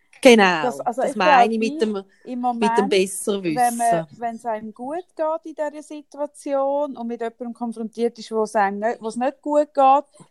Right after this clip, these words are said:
Speaker 2: dass man auch nicht probiert, die Person aufzuheitern. Weil
Speaker 1: Nein.
Speaker 2: in dieser Situation nachher irgendeinen Kalenderspruch, dann willst du dieser Person einfach eins in die Schnur hauen.
Speaker 1: Mhm.
Speaker 2: Und dann tust, also, das ist einfach so, wir,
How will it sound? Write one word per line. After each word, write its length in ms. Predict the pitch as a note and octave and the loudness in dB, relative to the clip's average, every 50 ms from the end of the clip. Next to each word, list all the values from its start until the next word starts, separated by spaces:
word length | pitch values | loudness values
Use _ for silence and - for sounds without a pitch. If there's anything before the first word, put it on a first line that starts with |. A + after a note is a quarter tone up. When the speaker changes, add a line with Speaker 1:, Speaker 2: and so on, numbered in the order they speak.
| _ _ _ _ _ | _ _ _ _ _
Speaker 2:
dass 160 | - A#3+ A3+ | -10 -8 -6
man 160 | A#3+ B3 A#3 A3+ | -6 -4 -4 -2
auch 140 | A3+ A#3+ | -2 -2
nicht 180 | B3 C4+ C4+ _ | -4 -6 -8 _
probiert, 560 | - A#3+ A#3 _ - A3+ A3+ A#3 A3 _ - | -8 -10 -8 _ -10 -8 -6 -6 -8 _ -10
die 80 | A3+ G#3+ | -16 -12
Person 540 | - - A3 G#3 - - A#3 G#3+ G#3 G#3 A3 | -8 -8 -8 -6 -2 0 0 2 2 0 -2
aufzuheitern. 1120 | A3+ A#3 - - - - - A3 F#3 D#3+ D3+ D3 D3 C#3+ - _ - F3+ E3+ F3 F3 F3 | -4 -6 -6 -10 -20 -10 -2 0 0 2 0 0 -6 -10 -14 _ -2 -2 0 0 0 -2
Weil 280 | G#3 A3 G#3+ G#3 G#3 G3+ | -2 -2 -4 -4 -4 -2
Speaker 1:
Nein. 460 | G#3 G#3 G3+ G3 F#3+ F#3+ F#3+ G3 G3 A#3+ | 0 2 2 4 4 2 2 2 2 6
Speaker 2:
in 40 | |
dieser 260 | G#3 B3 B3 C4 C#4+ C#4 | 8 8 8 8 6 2
Situation 1040 | - C#4 A#3+ - A#3 A3+ A3+ A3+ - - - B3 A#3 A#3 A#3+ B3 B3+ C#4 C#4 B3+ | -2 -4 -6 -2 0 0 0 0 -2 -4 -2 0 2 4 4 4 4 2 0 -2
nachher 280 | B3 B3 B3 B3 B3 A#3+ | -4 -6 -6 -6 -8 -10
irgendeinen 340 | A#3+ A3+ - B3 A#3+ A3+ A3 | -10 -10 -12 -12 -12 -12 -12
Kalenderspruch, 1040 | - - A3 G#3 G3 G3 G#3+ A#3+ B3 - B3 - - - - G#3+ A3+ A#3+ - - _ | -6 -2 0 2 2 2 2 -2 -4 -8 -10 -14 -14 -10 -4 -4 -2 -4 -4 -8 _
dann 180 | - A3+ A3 | -12 -8 -6
willst 300 | A3+ A3+ A3 - - - | -6 -6 -6 -8 -8 -6
du 40 | A3 | -4
dieser 120 | G#3 G#3 | -4 -4
Person 480 | G3+ - G#3+ G3+ - - G#3 G3+ G#3 G3 | -6 -8 -8 -8 -4 -4 -2 -2 0 2
einfach 240 | F#3 F#3+ F#3+ - - | 0 0 0 0 -2
eins 200 | G3 F#3 F#3 - | -2 -2 -2 -4
in 60 | F#3 | -10
die 80 | - - | -20 -16
Schnur 260 | - A3 A3 A#3 B3 | -12 -10 -8 -6 -4
hauen. 480 | B3+ B3 B3 A3+ A3+ A#3 A#3+ B3 C4+ D#4+ F4+ - _ _ _ _ _ _ _ - _ - | -4 -2 -2 -2 -2 -2 -2 -4 -4 -6 -6 -8 _ _ _ _ _ _ _ -20 _ -4
Speaker 1:
Mhm. 360 | A3 A3 G#3+ A3 A3 G#3+ A3 A3 | -2 0 0 2 2 2 2 0
Speaker 2:
Und 120 | A3 A3 A#3 | -2 -2 -4
dann 140 | A#3 - | -6 -6
tust, 380 | - B3+ B3+ B3 A#3+ - - - | -6 -4 -4 -4 -6 -6 -8 -8
also, 360 | A#3 G#3+ B3 A#3 A3+ A3 - - _ _ | -6 -2 0 2 2 2 0 -4 _ _
das 180 | - B3 A#3+ - | -10 -10 -8 -8
ist 160 | C#4+ C4+ - | -8 -2 0
einfach 280 | C4+ B3 B3+ - C4+ - | 2 2 2 0 -4 -18
so, 400 | - - - G#3+ G#3 G#3 G#3 - | -14 -10 -8 -6 -6 -6 -6 -8
wir, 160 | G#3+ A#3 A3 | -10 -12 -12